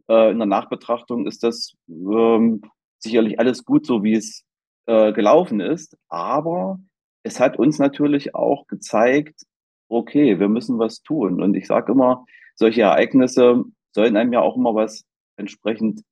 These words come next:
ähm, ja, lernen, unterm Strich. Und, ähm, dann kamen wir natürlich dazu, dass wir uns mit dem Thema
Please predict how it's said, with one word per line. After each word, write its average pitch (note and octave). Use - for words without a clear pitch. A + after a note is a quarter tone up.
ähm, G2
ja, F2+
lernen, A#2+
unterm A#2
Strich. C#3+
Und, A2+
ähm, G#2
dann G#2+
kamen D3+
wir D3+
natürlich C#3
dazu, B2+
dass A#2+
wir A#2+
uns -
mit A#2
dem A2
Thema A2+